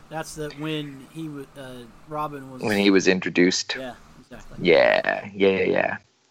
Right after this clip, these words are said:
Speaker 2: Benefits package includes back pain, heartburn, and hemorrhoids. Somebody's gonna puke in that cab. Somebody's gonna proposition you in that cab.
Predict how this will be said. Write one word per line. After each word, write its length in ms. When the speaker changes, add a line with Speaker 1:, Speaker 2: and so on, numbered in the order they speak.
Speaker 2:
Benefits 420
package 500
includes 640
back 280
pain, 460
heartburn, 540
and 120
hemorrhoids. 960
Somebody's 440
gonna 160
puke 500
in 160
that 220
cab. 500
Somebody's 320
gonna 160
proposition 720
you 80
in 100
that 240
cab. 580